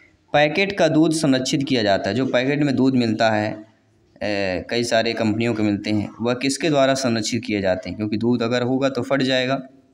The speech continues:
तो उसे जो है पाश्चुरीकरण द्वारा जो है संरक्षित किया जाता है। किसके द्वारा? पाश्चुरीकरण के द्वारा। कुपोषण नहीं है, तो क्या कुपोषण नहीं होता है?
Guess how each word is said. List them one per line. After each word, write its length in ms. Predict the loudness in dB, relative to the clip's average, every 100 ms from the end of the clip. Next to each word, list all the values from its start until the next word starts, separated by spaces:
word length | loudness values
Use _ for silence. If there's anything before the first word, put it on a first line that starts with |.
| _ _ _ _ -20 -20 -20 -20 -20 -6
तो 60 |
उसे 180 | -2 0
जो 120 | 2
है 240 | 2 2 2
पाश्चुरीकरण 720 | 2 2 2 0 0 0 2
द्वारा 240 | 2 2
जो 140 | 2 0
है 100 | -2
संरक्षित 560 | -2 -2 -2 -4 -8 -6
किया 180 | -4 -4
जाता 360 | -8 -12 -18
है। 60 | -16 -18 -18 _ -12
किसके 220 | -8 -4
द्वारा? 220 | 0 0
पाश्चुरीकरण 840 | 0 0 0 0 -2 -2 -2 -6 -10
के 200 | -10 -12
द्वारा। 240 | -16 -20 _ _ _ _ _ _ _ _ -6
कुपोषण 560 | -2 0 0 2 2 2
नहीं 280 | 2 2
है, 120 | 0 -4 -8
तो 60 | -8
क्या 220 | 0 2
कुपोषण 500 | 2 0 0 0 2
नहीं 220 | 2 4
होता 320 | 2 2 2 2
है? 280 | 0 -8